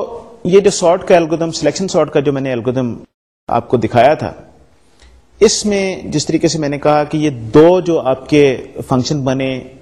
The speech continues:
جو سارٹ کے فنکشن کے علاوہ منیمم نمبر کا فنکشن and سواپ کا فنکشن، ایکسچینج کا فنکشن، یہ ریوزیبل فنکشنز بن گئے۔ یہ آپ کئی جگہ پہ آپ اس کو استعمال کر سکتے ہیں،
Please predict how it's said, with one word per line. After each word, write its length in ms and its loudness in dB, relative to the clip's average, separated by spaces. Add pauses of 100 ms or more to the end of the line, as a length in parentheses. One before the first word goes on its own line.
(240)
جو 160 0
سارٹ 360 0
کے 120 -4
فنکشن 280 -4
کے 140 0
علاوہ 320 -2 (120)
منیمم 440 -2
نمبر 200 -4
کا 100 -4
فنکشن 380 -2 (720)
and 340 0 (500)
سواپ 320 2
کا 80 0
فنکشن، 340 -6 (160)
ایکسچینج 520 0
کا 100 -6
فنکشن، 320 -8 (840)
یہ 500 4
ریوزیبل 540 -2
فنکشنز 460 -2 (180)
بن 240 2
گئے۔ 320 0
یہ 260 2
آپ 320 -4
کئی 200 6
جگہ 240 2
پہ 140 2 (120)
آپ 260 0 (260)
اس 180 -4
کو 200 4 (520)
استعمال 320 0
کر 120 0
سکتے 380 -4
ہیں، 200 -2